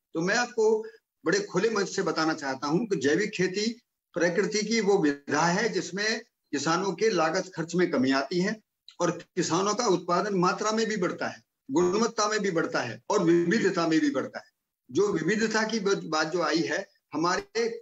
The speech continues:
अन-, अनाज में, हमारे खाद्यान्न में जो कुपोषण आया है, हमारी जो diversity कमजोर हुई है,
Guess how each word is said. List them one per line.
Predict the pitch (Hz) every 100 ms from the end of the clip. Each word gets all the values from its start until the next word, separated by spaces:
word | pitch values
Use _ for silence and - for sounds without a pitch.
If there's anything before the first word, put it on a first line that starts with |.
| -
अन-, | 147 143
अनाज | 151 156 180 185
में, | 196 208
हमारे | 160 160 190
खाद्यान्न | - 147 127 165 185
में | 196
जो | 180
कुपोषण | 175 151 175 170 214
आया | 208 160 127
है, | 117 - _ _ _ _ _ -
हमारी | 175 190 - 214
जो | 196
diversity | 180 165 190 - 196 214
कमजोर | 180 170 202 190
हुई | 165 123
है, | 104